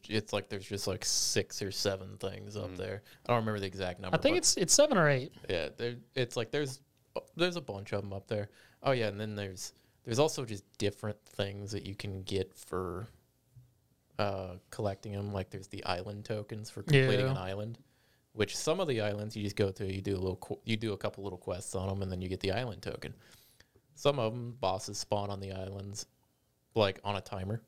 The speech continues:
Speaker 1: It's like, and you can get a notification for when the island's gonna spawn, and then you go there and you f-,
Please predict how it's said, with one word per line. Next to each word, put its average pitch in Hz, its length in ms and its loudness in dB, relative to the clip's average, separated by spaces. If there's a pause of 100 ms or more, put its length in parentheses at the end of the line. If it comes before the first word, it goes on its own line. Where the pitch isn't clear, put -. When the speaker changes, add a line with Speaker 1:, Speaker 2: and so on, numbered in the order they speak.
(500)
Speaker 1:
It's - 260 -14
like, 87 180 0
and 95 120 -8
you 95 60 -4
can 92 60 -6
get 92 100 0
a 92 40 2
notification 95 680 -6
for 101 120 -8
when 92 80 -4
the 92 120 -2
island's 92 320 -4
gonna 98 140 0
spawn, 110 360 -6 (460)
and 120 140 -4
then 120 100 -2
you 123 80 -2
go 107 220 2
there 107 180 2
and 113 140 -4
you 104 120 -8
f-, - 140 -20